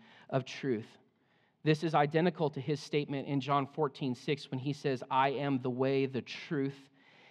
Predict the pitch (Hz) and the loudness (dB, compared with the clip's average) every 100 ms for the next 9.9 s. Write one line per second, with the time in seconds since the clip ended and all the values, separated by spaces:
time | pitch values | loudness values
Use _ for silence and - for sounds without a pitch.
0 | - - 127 123 120 120 127 127 123 127 | -6 2 2 2 2 4 2 2 0 2
1 | 143 131 - 139 - - 120 131 117 117 | 2 0 -2 -6 -6 -10 -8 -4 -2 -2
2 | 110 - _ _ _ _ 135 123 123 117 | -6 -8 _ _ _ _ -2 0 2 2
3 | 113 113 110 - _ _ _ - - 127 | 2 0 -2 -8 _ _ _ -8 -2 2
4 | 139 131 131 139 151 - 135 127 120 113 | 4 6 6 4 2 -2 -4 -4 -4 -6
5 | 98 123 107 110 117 - _ _ _ _ | -6 -4 -4 -4 -8 -14 _ _ _ _
6 | _ _ - 151 143 127 120 117 - 139 | _ _ -4 -2 2 2 2 -2 -2 0
7 | 131 117 131 123 120 - 117 113 123 151 | 0 0 -4 -4 -8 -8 -4 0 0 -2
8 | 127 - 120 120 123 113 110 - 127 120 | -6 -2 0 0 -2 -6 -12 -8 -6 -6
9 | 117 - 104 101 - 104 101 - - | -6 -4 -4 -6 -8 -8 -8 -12 -20